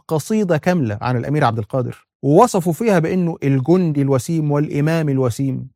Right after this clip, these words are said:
لو بو soldat، لو بو بريتر، وغيرها من أوصاف الاحترام والتقدير. أما في العالم الإسلامي فالأمير عبد القادر كان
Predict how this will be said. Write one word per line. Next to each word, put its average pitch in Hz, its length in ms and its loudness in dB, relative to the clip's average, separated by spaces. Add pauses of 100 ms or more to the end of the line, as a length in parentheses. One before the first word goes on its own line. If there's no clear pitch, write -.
(140)
لو 131 120 4
بو 147 180 0
soldat، 127 600 -2
لو 117 80 -2
بو 127 160 -2
بريتر، - 640 -6
وغيرها 202 360 2
من 131 300 -4
أوصاف 139 300 0
الاحترام 127 480 0
والتقدير. 131 540 -8 (160)
أما 262 260 4
في - 60 -2
العالم 175 280 4
الإسلامي 123 440 -2 (220)
فالأمير 147 500 2
عبد 139 140 4
القادر 147 420 0
كان 151 380 -2